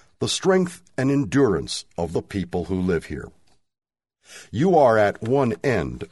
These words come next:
of one of the long sides of the center. Throughout the center, embedded within its concrete and glass walls, are tilted rectangles, parallelograms.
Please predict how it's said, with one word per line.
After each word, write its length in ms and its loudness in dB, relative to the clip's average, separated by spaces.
of 280 -4
one 180 -2
of 100 -4
the 60 -4
long 440 2
sides 560 -4
of 140 -4
the 80 -8
center. 440 -2
Throughout 400 0
the 80 -8
center, 420 -4
embedded 540 -2
within 380 -2
its 200 -2
concrete 760 -2
and 220 -8
glass 500 -4
walls, 540 -2
are 260 0
tilted 560 -2
rectangles, 960 -4
parallelograms. 1200 0